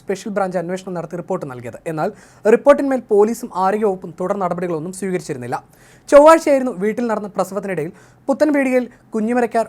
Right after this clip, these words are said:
ഫാത്തിമ ബീവി ദമ്പതിമാരുടെ മകൾ ഷമീറയും നവജാത ശിശു മരിച്ചത്. സംഭവത്തിൽ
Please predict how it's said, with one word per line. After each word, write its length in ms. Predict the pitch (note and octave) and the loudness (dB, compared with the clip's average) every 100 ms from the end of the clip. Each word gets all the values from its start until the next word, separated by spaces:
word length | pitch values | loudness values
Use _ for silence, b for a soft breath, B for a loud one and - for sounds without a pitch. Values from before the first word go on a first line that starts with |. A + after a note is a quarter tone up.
| - | -4
ഫാത്തിമ 380 | F#3+ F#3 G#3+ A3 G3 | -2 0 -2 -6 -6
ബീവി 200 | G3+ G3+ F#3 | -6 -6 -6
ദമ്പതിമാരുടെ 520 | F#3 F#3+ F3+ F3+ F3+ E3 | -4 -4 -2 -2 -4 -6
മകൾ 180 | D#3 G3+ B B - | -4 -6 B B -4
ഷമീറയും 420 | F#3+ G3+ G3 G#3+ G3+ | -2 0 -2 -2 -2
നവജാത 320 | G#3 A#3+ A#3 A3+ | 0 2 2 -2
ശിശു 200 | G3+ D3 C3 | -8 -10 -10
മരിച്ചത്. 280 | B2+ A#3 - _ b b b - | -10 -12 -16 _ b b b 0
സംഭവത്തിൽ 320 | D4 D#4+ | 2 2